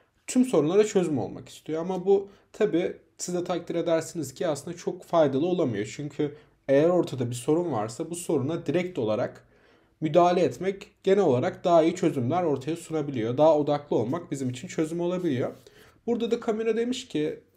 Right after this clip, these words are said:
ben turizm sektöründe kendimi yeterli görüyorum. Bu turizm sektörünün sorunlarını biliyorum.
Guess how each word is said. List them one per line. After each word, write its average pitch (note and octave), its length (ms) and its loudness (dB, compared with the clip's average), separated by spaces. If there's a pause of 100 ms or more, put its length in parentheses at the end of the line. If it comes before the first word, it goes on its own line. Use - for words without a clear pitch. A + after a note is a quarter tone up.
(300)
ben F#3 280 0 (160)
turizm F3+ 320 -4
sektöründe D#3+ 640 -2
kendimi D3 600 -2 (260)
yeterli F3+ 520 2
görüyorum. A#2+ 520 0 (300)
Bu F3 440 -4
turizm G3+ 400 0
sektörünün F3+ 520 -4
sorunlarını D3 680 2
biliyorum. A2+ 440 -4